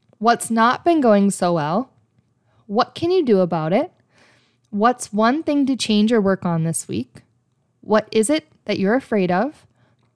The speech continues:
What do you need from me slash how can I help? So I hope these questions were helpful.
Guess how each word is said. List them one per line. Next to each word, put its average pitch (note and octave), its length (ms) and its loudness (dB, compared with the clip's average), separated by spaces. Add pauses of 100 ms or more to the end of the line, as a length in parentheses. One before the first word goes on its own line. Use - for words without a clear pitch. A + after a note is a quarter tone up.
(120)
What A3+ 160 0
do C#4 80 -2
you D#4 60 0
need F4 200 -2
from F4+ 240 -2
me C4 240 0
slash F#3 400 -4
how - 280 -6
can G#3 160 -2
I G3+ 80 2
help? - 340 -6 (880)
So - 180 0
I B3+ 140 4
hope C#4 240 0
these D4+ 180 0
questions C4 360 -4
were G#3+ 140 0
helpful. B3 800 2